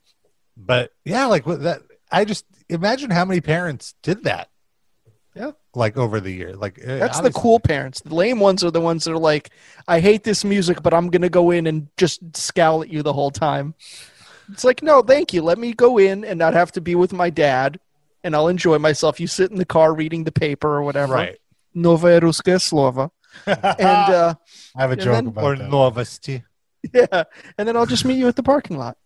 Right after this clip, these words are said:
Speaker 2: We'll go home.
Speaker 1: Yep, that was totally, uh, it, it
Speaker 2: Maybe
Speaker 1: was a
Speaker 2: pick up
Speaker 1: great
Speaker 2: some Rolling
Speaker 1: experience.
Speaker 2: Roaster.
Speaker 1: And
Speaker 3: I,
Speaker 1: also,
Speaker 3: I
Speaker 1: and it's not like we were drinking. We were, like, sixteen at the time.
Speaker 2: Yeah.
Speaker 1: So it's like, what the hell were we doing? Uh,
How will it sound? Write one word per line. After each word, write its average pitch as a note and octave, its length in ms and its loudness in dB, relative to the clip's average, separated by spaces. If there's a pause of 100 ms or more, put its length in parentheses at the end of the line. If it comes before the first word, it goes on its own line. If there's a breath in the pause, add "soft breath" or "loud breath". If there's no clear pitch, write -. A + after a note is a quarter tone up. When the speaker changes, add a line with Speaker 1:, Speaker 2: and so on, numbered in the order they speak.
Speaker 2:
We'll E3 120 -12
go F#3 140 -8
home. F3 80 -10
Speaker 1:
Yep, B2 220 -2
that C3 180 -2
was D3 140 -2
totally, E3+ 400 -6
uh, C#3+ 200 -8 (120)
it, B2 80 -8
it C3+ 140 -6
Speaker 2:
Maybe D#3 140 -2
Speaker 1:
was D#3+ 140 0
a E3 40 0
Speaker 2:
pick - 80 0
up C#3+ 80 -2
Speaker 1:
great G3 100 0
Speaker 2:
some F3+ 140 -4
Rolling F3+ 240 0 (100)
Speaker 1:
experience. D3 180 -4 (480 loud breath)
Speaker 2:
Roaster. - 180 -8
Speaker 1:
And E3 140 0
Speaker 3:
I, F#3 40 4
Speaker 1:
also, G#3 260 2
Speaker 3:
I E3 140 0
Speaker 1:
and F#3 80 -2
it's F3 140 -8
not B3+ 120 -2
like G#3+ 140 -2
we F3+ 120 -4
were E3 120 2
drinking. D3 680 -8
We E3 100 -2
were, G#3+ 120 0
like, G#3 180 -4
sixteen G#3 480 -10
at C#3+ 100 -6
the A2 80 -12
time. F#2 440 -10 (320)
Speaker 2:
Yeah. D3+ 180 -4
Speaker 1:
So A#2 420 -2
it's A2+ 180 -6
like, A#2 200 -4
what C3+ 140 -10
the C3+ 60 -10
hell C3+ 120 -10
were C3+ 100 -6
we C3+ 120 -8
doing? F#2+ 340 -18 (260)
Uh, G2+ 460 -16